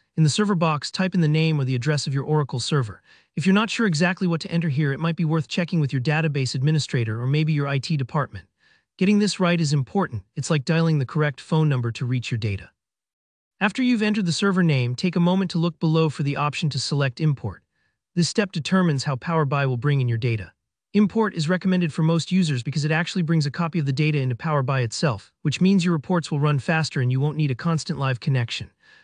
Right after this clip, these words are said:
So select, don't worry, if your setup needs something more advanced, you can always try other options later. Finally, once you're ready, click OK.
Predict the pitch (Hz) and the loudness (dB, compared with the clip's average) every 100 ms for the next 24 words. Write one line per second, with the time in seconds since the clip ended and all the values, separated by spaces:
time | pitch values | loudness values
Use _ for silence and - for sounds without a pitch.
0 | _ - 175 156 190 208 214 - 175 185 | _ -4 0 2 2 0 -2 -4 -2 0
1 | 170 170 120 - - 131 175 165 160 151 | 2 2 0 -4 -4 -2 0 0 0 -2
2 | 131 160 151 139 143 123 123 151 123 - | 0 0 2 2 2 0 2 2 0 -4
3 | 135 156 147 170 160 131 - 151 151 147 | -4 -2 0 0 0 -2 -4 -2 0 0
4 | 123 113 - 117 113 107 95 - _ _ | -2 -4 -4 -4 -2 -4 -4 -12 _ _
5 | _ _ _ _ _ _ - 202 226 233 | _ _ _ _ _ _ 0 2 4 2
6 | 220 196 214 214 175 175 175 151 190 160 | 2 2 0 0 2 2 0 -2 -4 -2
7 | 147 135 - 120 101 | 0 0 0 -2 -4